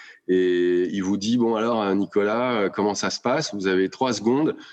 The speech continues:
soit vous vous lancez dans une grande explication, et il sort et il a rien compris, soit vous lui dites en deux mots, « Tout va bien, j'ai un challenge, c'est ça, mais ça va le faire, terminé. » Donc, ce sens de la formule, de la synthèse, de...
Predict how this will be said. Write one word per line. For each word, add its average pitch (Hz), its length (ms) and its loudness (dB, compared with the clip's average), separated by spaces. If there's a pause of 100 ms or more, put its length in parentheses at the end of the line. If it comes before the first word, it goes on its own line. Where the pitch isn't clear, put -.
(140)
soit 127 200 0
vous 117 140 0
vous 117 140 0
lancez 113 440 0
dans 98 180 0
une 98 160 -2
grande 107 200 2
explication, 110 800 -2 (320)
et 87 60 -10
il 95 120 -8
sort 117 520 0
et 90 80 0
il 87 100 0
a 87 60 0
rien 95 180 0
compris, 123 560 0 (260)
soit 123 220 0
vous 110 320 0
lui 107 160 -2
dites 110 260 0
en 90 100 2
deux 107 160 2
mots, « 120 340 0 (200)
Tout 131 140 2
va 120 140 2
bien, 117 420 0
j'ai 98 140 -2
un 107 140 0
challenge, 107 480 0
c'est 92 120 -8
ça, 113 320 0
mais 110 80 0
ça 101 160 -2
va 95 80 4
le 92 60 0
faire, 107 320 -2
terminé. » 92 400 -2 (460)
Donc, 95 200 -2
ce - 160 -10
sens 127 400 -2
de 101 100 2
la 101 140 0
formule, 113 520 0
de 98 100 0
la 92 160 0
synthèse, 104 760 0
de... 87 240 0